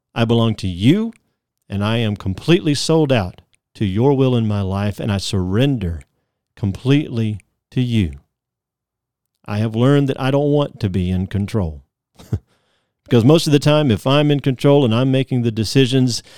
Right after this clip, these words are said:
there is a huge opportunity for mistake. I can tell you this too, that even in the midst of those mistakes, even in the wake of those bad choices, God is still there,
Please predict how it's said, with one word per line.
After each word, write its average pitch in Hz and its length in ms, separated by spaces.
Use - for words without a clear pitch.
there 120 220
is 104 180
a 98 240
huge 147 680
opportunity 107 580
for 98 120
mistake. 90 520
I 101 100
can 95 100
tell 117 100
you 123 120
this 117 160
too, 98 300
that 95 120
even 143 280
in 156 120
the 147 60
midst 143 280
of 131 80
those 143 220
mistakes, 110 640
even 113 260
in 143 100
the 156 80
wake 156 300
of 98 100
those 95 200
bad 101 280
choices, 101 600
God 95 160
is 90 100
still 101 280
there, 90 400